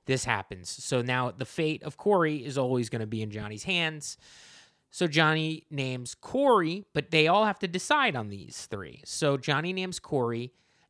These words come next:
and Brad looks at Johnny, goes, "I don't have no problem with that." Kyle says nothing. And then they move on to the next thing, and they go to Brad. Brad says, "Hey, I'd like to throw in Tony." As we know from past seasons, Tony and Bananas have some,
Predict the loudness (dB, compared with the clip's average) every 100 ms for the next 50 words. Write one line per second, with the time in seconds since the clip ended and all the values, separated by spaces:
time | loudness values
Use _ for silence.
0 | _ -4 -4 -4 -4 -6 -10 -16 _ _
1 | 4 8 8 8 4 -8 -10 -18 _ _
2 | -6 -6 -4 -8 0 2 2 0 -2 -2
3 | 0 0 0 -2 0 0 0 -6 -6 -6
4 | -6 _ _ _ 2 8 8 8 2 _
5 | _ _ -6 -2 0 0 -4 -8 -20 _
6 | _ -20 -20 -20 -20 -20 -4 0 2 0
7 | 0 0 0 0 0 0 -2 0 0 -2
8 | -8 -10 -10 -16 -10 -6 -6 -2 -2 -2
9 | -2 2 2 2 -4 -8 -4 -2 -2 -6
10 | -2 2 2 2 0 -2 -4 2 2 0
11 | 0 0 0 -2 -2 0 2 2 2 0
12 | 0 4 4 4 -8 -10 -8 -10 -12 -14
13 | -6 -4 -4 -4 -6 -6 -2 -2 -2 -4
14 | -6 -6 -4 0 2 0 -2 -10